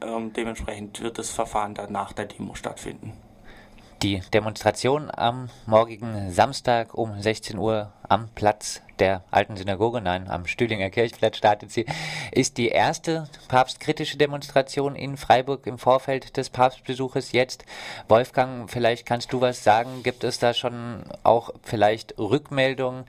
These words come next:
Speaker 2: Gibt's da Presseinteresse jetzt außer von Radio Dreieckland? Interessieren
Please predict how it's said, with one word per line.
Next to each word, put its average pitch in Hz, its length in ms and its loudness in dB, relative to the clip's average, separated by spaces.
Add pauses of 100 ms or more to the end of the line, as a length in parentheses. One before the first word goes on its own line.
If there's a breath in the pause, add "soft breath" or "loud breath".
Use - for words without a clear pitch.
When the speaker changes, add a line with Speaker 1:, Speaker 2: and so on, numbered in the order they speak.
(260 loud breath)
Speaker 2:
Gibt's - 240 -4
da 120 140 6
Presseinteresse 151 1040 0
jetzt - 400 -6
außer 135 380 4
von 131 280 -2
Radio 120 680 0
Dreieckland? 131 760 0 (320 loud breath)
Interessieren 131 840 -2